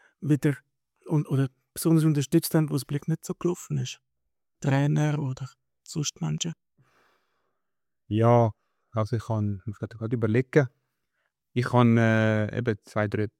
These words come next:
Speaker 2: Trainer habe ich ja schon vorher erwähnt gehabt.
Speaker 1: Mhm. Mhm.
Speaker 2: Ähm, ja, ich kann, also ich sag jetzt mal, im Juniorenbereich beim F C Schwammerdingen, ja, nicht so laufen oder so. Das ist, das machst du auch mehr aus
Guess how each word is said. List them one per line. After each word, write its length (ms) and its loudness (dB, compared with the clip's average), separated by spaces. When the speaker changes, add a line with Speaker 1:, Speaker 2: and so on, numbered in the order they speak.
Speaker 2:
Trainer 300 -2
habe 80 -4
ich 40 -2
ja 100 -4
schon 140 -6
vorher 280 4
erwähnt 340 2
gehabt. 240 -2
Speaker 1:
Mhm. 200 0
Mhm. 260 -18
Speaker 2:
Ähm, 600 -4
ja, 200 2
ich 160 2
kann, 420 2
also 240 -4
ich 60 -4
sag 180 4
jetzt 160 0
mal, 320 2
im 200 -2
Juniorenbereich 800 2
beim 140 -2
F 120 -2
C 100 -10
Schwammerdingen, 680 0
ja, 300 -6
nicht 180 0
so 180 -2
laufen 440 0
oder 140 0
so. 260 -2
Das 200 -8
ist, 220 -18
das 180 -4
machst 240 -2
du 40 -4
auch 40 -2
mehr 280 -2
aus 200 -12